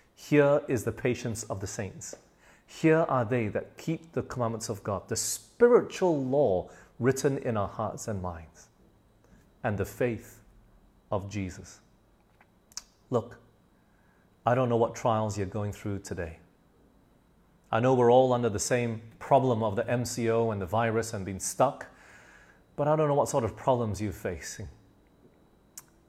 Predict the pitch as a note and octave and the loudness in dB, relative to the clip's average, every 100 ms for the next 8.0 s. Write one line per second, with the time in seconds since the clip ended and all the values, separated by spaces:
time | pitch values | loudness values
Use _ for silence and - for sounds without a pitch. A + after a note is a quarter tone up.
0 | _ _ _ - B2+ D3 D#3 D#3+ D#3+ - | _ _ _ -4 4 4 6 4 2 -4
1 | C3+ C#3+ B2+ A2+ B2+ A#2 A2 G#2 G2+ G2 | 0 0 0 0 0 0 -2 -2 -4 -4
2 | G2 E2 - _ _ _ _ _ _ - | -8 -14 -18 _ _ _ _ _ _ -20
3 | _ - _ A#2 C3 C#3 C3+ C3 - - | _ -20 _ 0 2 2 0 -8 -8 -2
4 | C#3 B2+ A2 A#2 A2+ E2 G#2+ A#2+ A#2+ A#2+ | 0 0 0 -2 -2 -4 -2 -2 -2 -4
5 | G2+ B2 G#2 A2 F#2+ - - - - - | -4 -4 0 0 -2 -10 -20 -20 -20 -4
6 | A#2+ A2 A#2 B2 - - - - A#2+ - | 2 2 2 0 -4 -18 -20 -8 -6 -4
7 | A#2+ A#2 A#2 G#2+ G2+ G#2 - A2+ G#2 | -2 -4 -4 -8 -6 -8 -8 -8 -8